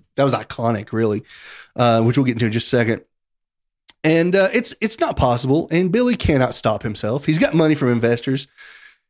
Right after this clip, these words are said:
He thinks this is gonna be the next Coachella. He thinks it's gonna be the biggest music festival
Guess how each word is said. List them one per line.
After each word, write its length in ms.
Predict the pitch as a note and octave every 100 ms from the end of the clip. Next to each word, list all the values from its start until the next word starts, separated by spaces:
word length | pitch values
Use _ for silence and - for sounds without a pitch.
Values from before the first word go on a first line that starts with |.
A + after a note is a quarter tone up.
| -
He 120 | B3
thinks 200 | A#3+ D3
this 140 | D#3+ D3+
is 100 | C#3
gonna 220 | D#3 C#3
be 140 | C3+
the 100 | C3
next 260 | C3+ C3 -
Coachella. 400 | B2+ - B2+ C#3
He 80 | A3
thinks 160 | F#3+
it's 60 | E3+
gonna 100 | D#3
be 60 |
the 100 | A#2+
biggest 540 | A2+ C3+ C3 A#2+ - - -
music 260 | C3+ B2+ C3
festival 420 | C3 - A#2+